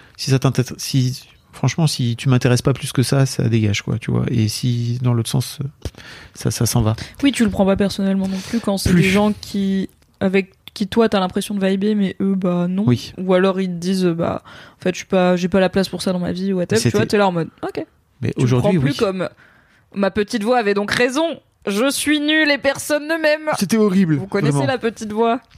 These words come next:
Speaker 1: Horrible. Et ça, ça, tu vois, d'avoir réglé ce truc-là, et notamment ça a apaisé plein de choses dans ma vie,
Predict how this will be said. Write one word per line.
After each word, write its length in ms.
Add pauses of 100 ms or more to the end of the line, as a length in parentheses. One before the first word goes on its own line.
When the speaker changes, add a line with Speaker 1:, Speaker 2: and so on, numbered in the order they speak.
(300)
Speaker 1:
Horrible. 380 (100)
Et 380
ça, 240
ça, 320
tu 160
vois, 280 (140)
d'avoir 340
réglé 300
ce 140
truc-là, 500 (340)
et 60
notamment 380
ça 180
a 40
apaisé 560 (120)
plein 240
de 60
choses 260
dans 100
ma 120
vie, 260